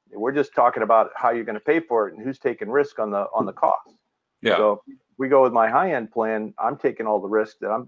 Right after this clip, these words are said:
Speaker 1: I'm, I'm betting that we're not gonna have to do too much to take care of you. And you've
Speaker 2: Mm-hmm.
Speaker 1: got the coverage that I'm gonna eat it if it goes bad. And
Speaker 2: Yeah.
Speaker 1: on the low end, you're taking all the risk because, you know, you're betting that nothing's gonna happen, and therefore you're not gonna spend any more. And,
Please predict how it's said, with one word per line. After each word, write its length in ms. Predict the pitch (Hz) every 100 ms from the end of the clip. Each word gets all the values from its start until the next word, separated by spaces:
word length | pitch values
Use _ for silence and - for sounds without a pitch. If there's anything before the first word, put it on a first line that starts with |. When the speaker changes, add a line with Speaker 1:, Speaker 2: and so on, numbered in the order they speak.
| -
Speaker 1:
I'm, 200 | 117 113
I'm 220 | 87 123 131
betting 320 | 110 113 107
that 240 | 104 -
we're 120 | 104
not 200 | 104 110
gonna 160 | 120 107
have 180 | 104 101
to 80 | 101
do 120 | 95
too 160 | - 95
much 300 | 90 - -
to 40 |
take 120 | 104 -
care 200 | 98 90
of 80 |
you. 160 | 95 104 _ _ -
And 140 | 104
you've 120 | 104 135
Speaker 2:
Mm-hmm. 60 |
Speaker 1:
got 140 | 113 -
the 60 |
coverage 380 | - 117 107 -
that 100 | 104
I'm 100 | 113
gonna 160 | 117 101
eat 240 | 127 127
it 80 | 98
if 180 | 95 -
it 80 |
goes 220 | 98 101 92
bad. 340 | 127 135 - _ _ _ -
And 200 | 107 101
Speaker 2:
Yeah. 100 | 90
Speaker 1:
on 80 | -
the 80 |
low 320 | 95 110 359 101
end, 260 | 104 104 -
you're 240 | 107 175
taking 320 | 190 120 101
all 140 | 92 87
the 100 | 85
risk 300 | 92 101 -
because, 480 | 104 107 98 90 _ _ _ _ -
you 100 | 107
know, 140 | 92
you're 180 | 98 135
betting 380 | 127 113 107 104
that 160 | 95 - _ _ -
nothing's 320 | 113 104 -
gonna 180 | 107 98
happen, 480 | 131 147 107 95 - _ _ _ _ -
and 160 | 107 107
therefore 320 | 107 - 104
you're 80 | 101
not 220 | 104 104
gonna 160 | 98
spend 260 | - - 107
any 160 | 98 95
more. 360 | 151 135 101
And, 200 | 95 90